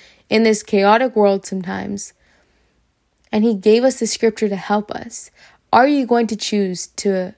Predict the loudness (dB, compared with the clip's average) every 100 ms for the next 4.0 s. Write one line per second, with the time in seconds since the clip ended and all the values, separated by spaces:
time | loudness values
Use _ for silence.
0 | _ _ _ _ _ _ -6 -4 0 2
1 | 2 0 -2 -6 -10 -12 -6 0 0 2
2 | -2 -4 -8 -6 -2 -2 -2 -2 -4 -2
3 | -2 -2 -4 -6 -6 -2 0 0 -2